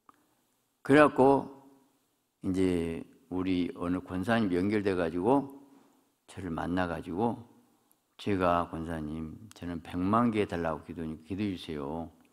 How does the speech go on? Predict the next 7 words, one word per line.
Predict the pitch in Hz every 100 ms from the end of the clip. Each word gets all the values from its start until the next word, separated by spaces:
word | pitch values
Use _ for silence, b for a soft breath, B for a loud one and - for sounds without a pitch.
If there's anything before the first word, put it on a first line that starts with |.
| b b b b b
저는 | - 95
세계에 | - 147 139 139
복음합니다." | 131 92 90 95 80 76 78 80 92 - _ _ _ _
그러니까, | - 87 90 113 113 - - b b b b b b b b b b _ _ _ _
"목사님, | 98 - 117 104 92 90 76 76 - _ _ _ _ _ _ _ _ _ _ _ _
몸이 | 95 117 143
성전이잖아요. | - 165 170 151 113 90 73 69 73 82